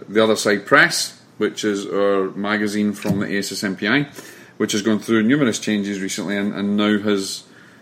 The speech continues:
uh, we've found our feet, and so we're moving forward with that. Again, August, thank you very, very much for coming on, uh, Signs of Spirit, and anybody who wants to find out more about him,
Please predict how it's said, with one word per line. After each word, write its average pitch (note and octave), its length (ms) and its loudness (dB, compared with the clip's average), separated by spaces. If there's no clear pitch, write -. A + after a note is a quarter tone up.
uh, G#2 260 0
we've G2+ 140 2
found A2 360 2
our G2 100 4
feet, - 380 -4
and F#2+ 180 -6
so G#2 140 -2
we're G2+ 120 4
moving G2+ 280 0
forward G#2 360 4
with - 20 0
that. F#2 200 -4
Again, B2 440 6
August, A#2 400 4
thank A#2+ 240 2
you A2+ 140 4
very, A2+ 280 6
very G#2 260 4
much A2+ 300 0
for G#2+ 120 -4
coming G#2+ 360 0
on, A#2 320 2
uh, G2+ 400 4
Signs A2+ 320 4
of G2+ 80 2
Spirit, D3 420 4
and G#2+ 320 2
anybody A2 640 4
who G#2+ 120 6
wants G#2 220 2
to G#2+ 100 -2
find G#2 260 2
out G#2 140 2
more G#2+ 180 4
about G#2 320 4
him, D3 260 0